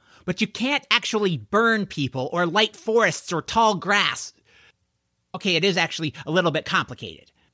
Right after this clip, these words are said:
George pointed to the fire pit and smiled. He said, "Good," in a sing-songy voice while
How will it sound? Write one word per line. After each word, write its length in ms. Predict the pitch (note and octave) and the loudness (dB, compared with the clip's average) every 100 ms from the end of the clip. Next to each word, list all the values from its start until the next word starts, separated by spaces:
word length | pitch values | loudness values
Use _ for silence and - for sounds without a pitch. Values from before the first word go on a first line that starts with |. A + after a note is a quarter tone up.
| _ | _
George 460 | - F#3 G3 F3 A#2 | -2 0 2 0 -4
pointed 560 | - E3+ D#3+ D3 B2+ - | -4 -2 0 -2 -2 -10
to 100 | B2+ | -8
the 140 | C3 | -8
fire 380 | - G3 F#3+ B2 | 0 2 2 0
pit 280 | - G#2+ - | -2 -8 -6
and 260 | A#2+ A#2+ - | -6 -4 -8
smiled. 640 | - G3 F#3 F#2+ F#2 F#2 - _ _ | -4 -2 0 -2 -8 -14 -20 _ _
He 140 | - D#3 | -10 -8
said, 420 | - D3+ D3 B2+ _ _ _ - | -2 -2 -2 -6 _ _ _ -2
"Good," 500 | D#4 D#4+ A#3 G2 - - _ _ _ _ | 4 4 4 0 -12 -20 _ _ _ _
in 80 | - | -8
a 60 | B2 | -8
sing-songy 760 | - G#3+ G3 - F3+ D#3 D3 | -2 0 0 0 0 2 0
voice 440 | B2+ B2 F#2+ - - | 0 -2 -4 -10 -4
while 260 | A#2 A2 | -2 -2